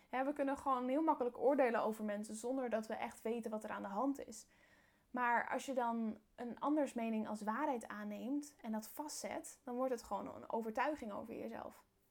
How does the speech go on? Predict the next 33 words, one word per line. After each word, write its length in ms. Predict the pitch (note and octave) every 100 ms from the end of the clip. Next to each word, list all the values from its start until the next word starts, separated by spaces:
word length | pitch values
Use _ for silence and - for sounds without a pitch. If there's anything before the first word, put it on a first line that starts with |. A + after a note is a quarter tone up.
| _ _ _
En 140 | C#4 C4
dus 120 | B3+
eigenlijk 720 | C4+ D#4+ D#4+ C4 B3 - - _ -
ben 280 | A#3+ B3+ B3+
je 260 | B3 - - _ _ _ -
een 140 | B3+
soort 180 | C4 -
spelletje 400 | D4+ E4+ F#4 D#4
met 120 | B3
jezelf 320 | A#3+ B3+ F4
aan 100 | B3+
het 100 | A3
spelen 340 | A3 - A3 A3
door 180 | B3
jezelf 300 | A#3+ A#3 A#3
tegen 340 | A#3 B3+ C#4 C#4+
te 60 |
houden 340 | G#3+ G#3+ G#3+ -
over 400 | A3+ A3 A3 A3 - - _
dingen 360 | A3+ B3 C4 A#3
die 140 | A3+
eigenlijk 340 | - - C4 A#3+ _
niet 180 | B3 B3+
eens 180 | B3 A#3
waar 240 | B3 D4+
zijn. 380 | G3 - A3 A3 _ _
Maar 100 | B3
je 100 | B3
innerlijke 420 | C4+ C4 B3+ A3+
wijsheid, 880 | A3 A#3 D#4+ D#4 G#3+ G#3+ G#3 A3 - - -
die 140 | - A3
je 160 | A3+
ziel, 580 | G#3+ G#3+ C#4 A#3 G#3+ B3